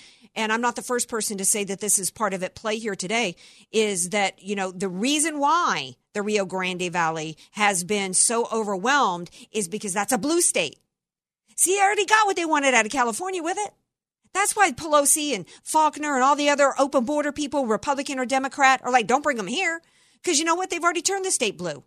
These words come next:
with the open borders. Open board, flood in,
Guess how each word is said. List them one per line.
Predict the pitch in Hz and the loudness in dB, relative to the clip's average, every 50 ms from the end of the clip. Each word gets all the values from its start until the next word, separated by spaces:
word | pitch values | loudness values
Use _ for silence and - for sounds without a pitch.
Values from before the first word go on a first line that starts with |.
| _ _ _ _ _ _ _ _ _ _ _ _ _ _ _ _ _ _ _ _ | _ _ _ _ _ _ _ _ _ _ _ _ _ _ _ _ _ _ _ _
with | - 240 208 | -6 -4 0
the | 226 220 | 0 0
open | 208 196 208 196 190 | 0 0 -2 -4 -4
borders. | 180 190 170 151 - - - - _ _ _ _ _ _ _ _ _ _ _ _ _ _ _ _ _ _ _ _ _ _ _ _ _ _ _ _ _ _ _ _ _ _ _ _ _ _ _ _ _ _ - | -4 -6 -6 -6 -6 -8 -8 -8 _ _ _ _ _ _ _ _ _ _ _ _ _ _ _ _ _ _ _ _ _ _ _ _ _ _ _ _ _ _ _ _ _ _ _ _ _ _ _ _ _ _ 0
Open | 190 226 233 240 269 240 | 0 0 2 2 0 2
board, | 226 269 254 247 - - _ - | 4 4 4 4 0 -20 _ -20
flood | - - - 220 240 262 294 277 | -16 -10 0 6 6 8 8 6
in, | 262 254 254 254 247 247 233 | 2 2 2 2 2 0 -2